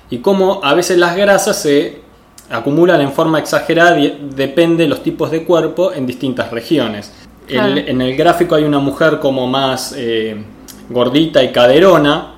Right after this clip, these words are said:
Speaker 1: ¿m? Que nos la podemos cruzar varias veces por la calle.
Speaker 2: Un cuerpo de pera, eh, le dicen.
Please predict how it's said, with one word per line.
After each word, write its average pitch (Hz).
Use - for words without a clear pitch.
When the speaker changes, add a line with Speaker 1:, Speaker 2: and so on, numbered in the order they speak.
Speaker 1:
¿m? 156
Que 131
nos 117
la 107
podemos 127
cruzar 127
varias 127
veces 123
por 113
la 131
calle. 143
Speaker 2:
Un 208
cuerpo 208
de 202
pera, 202
eh, 196
le 202
dicen. 208